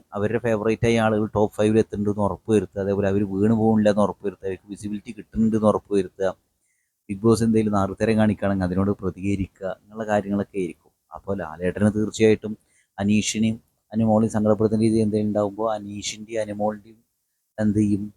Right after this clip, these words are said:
ഇഷ്ടപ്പെടുന്ന ആളുകൾ പി ആർ ടീംസും ഫാൻസും ഒക്കെ എന്ത് ചെയ്യും, അതിനെതിരെ "ലാലേട്ടൻ ശരിയല്ല, ലാലേട്ടൻ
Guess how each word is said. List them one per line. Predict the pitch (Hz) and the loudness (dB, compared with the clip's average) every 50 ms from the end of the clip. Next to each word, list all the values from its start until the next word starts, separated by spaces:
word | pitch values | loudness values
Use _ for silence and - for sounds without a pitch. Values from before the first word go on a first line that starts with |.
| _ _ _ | _ _ _
ഇഷ്ടപ്പെടുന്ന | _ _ - 110 - - 113 107 104 110 | _ _ -6 -6 -6 -4 -4 -2 0 0
ആളുകൾ | 107 107 104 101 104 107 | 2 2 2 2 0 0
പി | 101 - - 107 104 | 0 -2 -2 0 0
ആർ | 101 | 0
ടീംസും | - - 104 101 98 - 107 101 _ | -2 -4 -10 -10 -10 -12 -18 -16 _
ഫാൻസും | - 98 101 104 98 - - | -4 -4 -4 -4 -6 -10 -18
ഒക്കെ | - _ - | -16 _ -8
എന്ത് | 104 101 98 | -6 -4 -2
ചെയ്യും, | 101 95 95 98 _ _ _ _ _ _ _ _ _ - | -2 -2 -2 -6 _ _ _ _ _ _ _ _ _ -4
അതിനെതിരെ | 143 123 107 104 104 101 107 113 117 _ _ _ _ _ _ _ _ _ _ _ _ _ _ _ _ _ - | -2 2 4 4 4 4 2 0 -2 _ _ _ _ _ _ _ _ _ _ _ _ _ _ _ _ _ 0
"ലാലേട്ടൻ | - 127 151 156 160 - 143 127 113 | 4 6 6 8 6 4 2 -2 0
ശരിയല്ല, | 107 123 123 113 131 139 123 113 107 113 107 98 95 90 85 85 - _ _ _ _ _ _ | 0 0 0 2 4 4 4 4 2 0 0 0 -2 -4 -8 -12 -16 _ _ _ _ _ _
ലാലേട്ടൻ | 87 110 127 135 127 117 - 123 120 113 | -10 -6 -4 -4 -4 -4 -4 -4 -4 -2